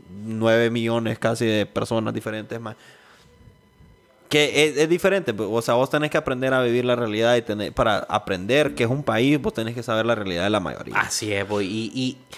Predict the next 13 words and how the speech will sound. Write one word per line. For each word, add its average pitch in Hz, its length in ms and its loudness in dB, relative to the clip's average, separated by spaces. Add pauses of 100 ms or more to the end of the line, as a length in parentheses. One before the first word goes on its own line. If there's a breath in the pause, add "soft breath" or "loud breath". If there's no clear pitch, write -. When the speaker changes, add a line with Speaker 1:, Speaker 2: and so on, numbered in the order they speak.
(340 loud breath)
Speaker 2:
y 247 440 0 (960)
eso 180 300 2
sí, - 260 -2 (480)
la 156 200 4
gente 139 640 0
es 147 80 0
súper 139 380 -2
cálida, 110 500 -2 (140)
te 131 80 0
das 117 200 0
cuenta. 123 600 -4 (280 soft breath)
La 120 120 0
gente 123 440 -4